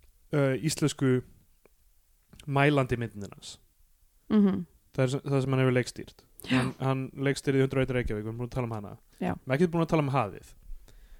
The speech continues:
Speaker 1: Svo er það A Little Trip to Heaven.
Speaker 2: Já.
Speaker 1: Við töluðum eins og mjög mikið um Hafið í síðasta
Speaker 2: Við erum búin að
Speaker 1: þætti,
Speaker 2: tala
Speaker 1: í Faðmi
Speaker 2: rosalega
Speaker 1: hafsins.
Speaker 2: mikið um Hafið í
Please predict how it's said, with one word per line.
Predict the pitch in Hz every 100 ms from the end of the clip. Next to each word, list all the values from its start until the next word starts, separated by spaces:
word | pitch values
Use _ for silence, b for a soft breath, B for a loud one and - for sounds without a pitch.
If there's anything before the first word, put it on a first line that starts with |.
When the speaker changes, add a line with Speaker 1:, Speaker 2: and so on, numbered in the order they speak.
| -
Speaker 1:
Svo | - 156
er | 160
það | 160 156 -
A | 147
Little | 156 156
Trip | 151 156
to | - 131
Heaven. | 120 107 107 147 - -
Speaker 2:
Já. | -
Speaker 1:
Við | 165 170 156
töluðum | 156 147 139
eins | 127
og |
mjög | 127 180
mikið | 147 123
um | 117
Hafið | 135 127
í | 120
síðasta | 117 131
Speaker 2:
Við | 233
erum | 247
búin | 233 240
að | 240
Speaker 1:
þætti, |
Speaker 2:
tala | 262
Speaker 1:
í | 233
Faðmi | 233
Speaker 2:
rosalega | 254 240 233
Speaker 1:
hafsins. | 240
Speaker 2:
mikið | 240 262 240
um | 233
Hafið | 220 269 240 226 226 233
í | - 233